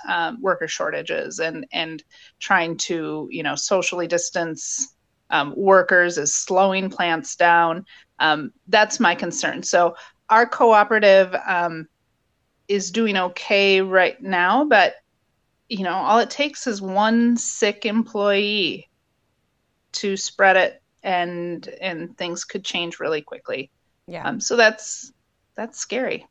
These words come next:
Speaker 2: It's, it's a reality. We've had a, a number of, a variety of types of ag processing plants shut down here in Iowa, um,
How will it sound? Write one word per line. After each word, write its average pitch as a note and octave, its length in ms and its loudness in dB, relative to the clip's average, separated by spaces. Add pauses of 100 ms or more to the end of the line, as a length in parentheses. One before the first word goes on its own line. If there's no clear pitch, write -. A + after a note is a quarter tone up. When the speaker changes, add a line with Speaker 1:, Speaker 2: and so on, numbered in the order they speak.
(180)
Speaker 2:
It's, - 340 -10
it's G3+ 220 -4
a G3+ 60 -4
reality. F3+ 600 -2
We've E3+ 160 -8
had E3 220 -6
a, D#3 180 -8 (160)
a D3+ 240 -6 (140)
number D#3 420 -6
of, C#3+ 220 -8 (420)
a D3+ 300 -6
variety E3+ 520 -2
of D3+ 60 -4
types D3+ 320 -10
of D3 300 -8 (100)
ag D3 300 -8
processing D3+ 560 -12
plants C#3 480 -14
shut C#3 180 -10
down C#3+ 260 -10
here C#3+ 200 -12
in C#3 80 -12
Iowa, C#3+ 640 -8 (400)
um, C#3+ 320 -14